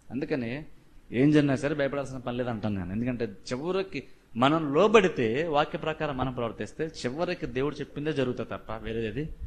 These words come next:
రాదు. మరి దేవుడు చె-, దేవుడు చెప్పింది చదివినప్పుడు ఇంతకీ అది ఎలా ఉంటుందండి అంటే, అంటే ఖచ్చితంగా బాగానే ఉంటుంది. ఎందుకంటే దేవుడు అన్నాడు already, "నేను ఉద్దేశించిన సంగతులు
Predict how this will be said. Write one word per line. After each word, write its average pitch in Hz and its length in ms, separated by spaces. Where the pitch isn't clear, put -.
రాదు. 92 160
మరి 131 140
దేవుడు 151 220
చె-, 131 200
దేవుడు 156 240
చెప్పింది 151 500
చదివినప్పుడు 139 300
ఇంతకీ 131 360
అది 120 120
ఎలా 135 140
ఉంటుందండి 139 600
అంటే, 123 200
అంటే 143 220
ఖచ్చితంగా 202 320
బాగానే 202 220
ఉంటుంది. 117 300
ఎందుకంటే 170 240
దేవుడు 180 160
అన్నాడు 165 220
already, 127 360
"నేను 143 140
ఉద్దేశించిన 165 460
సంగతులు 151 580